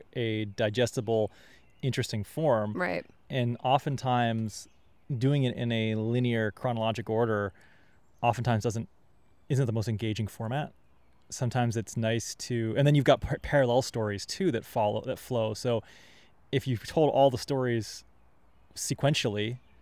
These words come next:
Speaker 1: then you're really just making three different stories that aren't really intricately related.
Speaker 2: Mm-hmm.
Speaker 1: But if you can sort of meander between them, you can hold the viewer's attention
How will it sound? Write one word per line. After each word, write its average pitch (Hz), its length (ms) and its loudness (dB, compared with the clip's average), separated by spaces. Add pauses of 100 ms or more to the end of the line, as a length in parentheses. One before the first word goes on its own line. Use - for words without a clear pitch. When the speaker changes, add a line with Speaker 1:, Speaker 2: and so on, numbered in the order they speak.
(240)
Speaker 1:
then 113 680 0 (360)
you're 113 220 -4
really 120 180 2
just 110 220 -6
making 110 240 -2
three 123 240 -6
different - 240 -8
stories 110 400 -4
that 113 100 -8
aren't 117 160 -6
really 110 240 -6 (400)
intricately 113 400 -6
related. 110 500 0
Speaker 2:
Mm-hmm. 202 300 -2 (140)
Speaker 1:
But 123 100 0
if 107 60 -2
you 113 60 -2
can 110 100 -2
sort 131 160 0
of 107 80 0
meander 120 320 2
between 143 420 -4
them, 113 180 0
you 107 120 -4
can 110 160 -6 (240)
hold 135 460 2
the 117 140 -2 (800)
viewer's 120 380 2
attention 104 680 -2